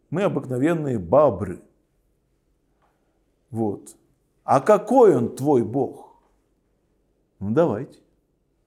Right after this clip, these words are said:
расскажите. Получится у вас рассказать? Не получится. Вы сразу встаете в тупик. И это плохо. Ну и бобер тоже встал в тупик.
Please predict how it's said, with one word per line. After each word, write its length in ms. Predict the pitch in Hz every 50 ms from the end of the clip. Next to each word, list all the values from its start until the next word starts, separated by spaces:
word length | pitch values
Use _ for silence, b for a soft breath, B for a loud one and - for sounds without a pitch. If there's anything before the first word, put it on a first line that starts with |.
| _ _ _ _
расскажите. 760 | - 90 107 - - - 185 180 175 156 104 - - _ _ _ _ _ _ _ _ _ _ _ _ _ _ _
Получится 520 | - 113 156 220 226 214 - - - - 151
у 100 | 147 135
вас 320 | 120 117 101 87 - -
рассказать? 580 | 98 95 - - - 139 123 117 117 - - - - _ _ _ _ _ _ _ _ _ _ _ _ _ _ _ _ _ _ _ _ _ _ _ _ _ _ _ _ _ _ _ _ _ _ _ - -
Не 120 | 101 98
получится. 680 | - - 139 160 170 156 - - - - _ - - _ _ _ _ _ _ _ _ _ -
Вы 100 | 127 120
сразу 340 | - - 160 170 160 156 160
встаете 480 | 156 156 170 165 160 165 156 151 165
в 100 | 156 -
тупик. 680 | - - 185 175 - - 165 123 - - - - - _ _ _ _ _ _ _ _ _ _ _ _ _ _ _ _ _ _ -
И 80 | -
это 280 | 104 92 85 - - -
плохо. 760 | - _ _ - 165 156 143 113 - - - - - 113 - -
Ну 120 | 113 120
и 60 | 117
бобер 340 | 95 101 117 117 113 95 -
тоже 240 | - 190 185 147 117
встал 240 | 98 - - 101 87
в 60 | -
тупик. 380 | - - - - - - _